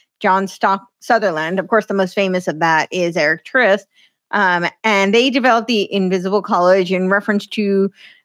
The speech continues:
uh, they were the precursors to the Royal Society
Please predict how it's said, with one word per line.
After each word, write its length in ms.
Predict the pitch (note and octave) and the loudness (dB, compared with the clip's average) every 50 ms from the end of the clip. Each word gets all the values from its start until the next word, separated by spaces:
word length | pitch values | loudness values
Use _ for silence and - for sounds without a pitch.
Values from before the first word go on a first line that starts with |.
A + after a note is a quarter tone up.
| - | -4
uh, 300 | - F#3 F#3+ F3 E3 E3 E3+ G3+ - _ _ _ - | 0 2 2 4 2 2 0 -4 -16 _ _ _ -4
they 160 | A3+ A3+ G#3+ | 2 2 4
were 200 | G3+ G#3 G#3 G3+ | 4 4 4 4
the 260 | F#3+ F3+ G3+ F#3 F3+ F3+ | 4 2 2 2 2 0
precursors 680 | - - E4 E4 - - G3+ G#3+ - - G#3+ G#3 A3 - | 0 -2 -2 0 0 0 -2 -2 0 2 2 2 2 2
to 100 | - A#3 | -2 -2
the 100 | G3 F#3+ | -2 2
Royal 280 | F#3 F#3+ F#3 F#3 F#3+ G3+ | 2 4 4 4 2 0
Society 640 | - - B3+ - - D#3+ E3+ F#3+ F#3+ G#3+ C4 F4+ E4 | 0 -4 -4 -2 -2 0 0 0 0 2 0 0 0